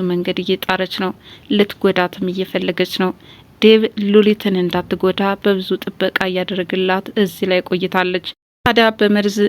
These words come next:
እንደተቀመመ ያላወቀችው ሉሊት ወስዳ ጠረጴዛ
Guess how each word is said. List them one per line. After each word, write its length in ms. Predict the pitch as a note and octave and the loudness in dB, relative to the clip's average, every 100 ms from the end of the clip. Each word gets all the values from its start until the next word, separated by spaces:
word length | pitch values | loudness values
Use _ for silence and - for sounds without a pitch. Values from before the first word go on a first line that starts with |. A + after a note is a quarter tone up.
| G#3 | 2
እንደተቀመመ 720 | G3+ F#3+ F#3+ F3+ F#3 F#3 F#3 F#3 F#3+ | 2 2 -2 -2 0 2 2 0 0
ያላወቀችው 840 | G3+ G3 F#3+ F3 F3+ - E3+ - F#3+ F3+ | 2 2 2 0 -4 -4 -6 -4 -6 -4
ሉሊት 320 | F#3 F#3 F#3 | -2 -2 -2
ወስዳ 440 | F#3+ F3+ - F#3+ F#3+ | -2 -2 -2 -4 -4
ጠረጴዛ 460 | - G3 - F#3 | -2 -4 -2 -4